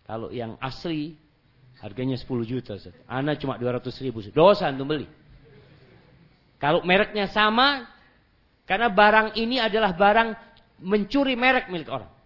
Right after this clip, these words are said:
Dan kita termasuk membelinya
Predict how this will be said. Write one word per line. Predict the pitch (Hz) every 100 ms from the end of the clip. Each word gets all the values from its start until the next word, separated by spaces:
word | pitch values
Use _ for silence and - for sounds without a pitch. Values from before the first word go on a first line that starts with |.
| _ _ _ _ _ _ _ _ _ _ _ _ -
Dan | 160 170
kita | 220 226
termasuk | 220 220 214 208
membelinya | 196 185 196 233 254 302